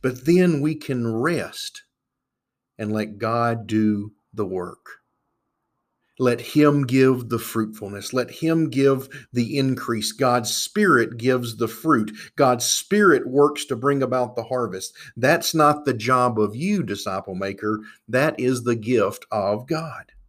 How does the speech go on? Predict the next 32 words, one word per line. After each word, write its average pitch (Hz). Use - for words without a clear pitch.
Look 233
at -
this -
beautiful 131
picture 143
of 107
rest 98
we 123
find 120
over 104
in 95
Mark 104
chapter 104
four. 98
Mark 147
chapter 143
four, 131
verses 120
twenty-six 143
through 123
twenty-nine 117
in 104
the 110
English 127
Standard 123
Version 107
say 110
this. 104
Jesus 135
is 123
speaking 123
and 107